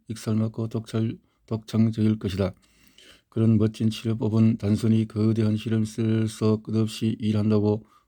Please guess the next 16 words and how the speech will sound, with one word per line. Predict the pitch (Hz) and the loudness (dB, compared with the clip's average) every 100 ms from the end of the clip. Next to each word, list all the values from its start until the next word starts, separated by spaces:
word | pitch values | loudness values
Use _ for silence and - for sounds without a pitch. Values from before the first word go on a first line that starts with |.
| _ | _
얻어지는 | 135 156 139 139 | -2 0 2 2
것이 | 131 120 131 | 2 0 -2
아니기 | 95 131 170 | 0 0 -2
때문이다. | 139 - 92 95 98 - _ _ _ - | -6 -4 -2 0 0 -4 _ _ _ 0
오늘날, | 131 131 151 185 _ _ _ _ | 2 2 0 -4 _ _ _ _
글쎄, | - 101 - 101 - _ _ _ | -4 -4 0 -2 -2 _ _ _
오늘날에는 | 120 117 110 113 117 120 120 | 2 4 4 2 2 0 0
당신의 | 107 110 113 117 | 0 0 0 2
눈을 | 113 117 120 - _ - | 2 4 2 -2 _ -6
진지하게 | 160 160 131 107 | -4 -2 -2 -2
보면서 | 95 98 98 95 101 101 95 - - - - - - - | -2 -4 -4 -2 0 0 -2 -12 -20 -18 -16 -16 -20 -2
이 | 120 147 160 | 2 2 2
더하기 | 151 135 139 139 135 | 0 0 2 0 0
이는 | 131 135 135 120 | 2 4 2 0
오라고 | 123 135 135 131 | 2 2 0 0
말하는 | 127 117 123 123 123 | 0 0 2 0 -2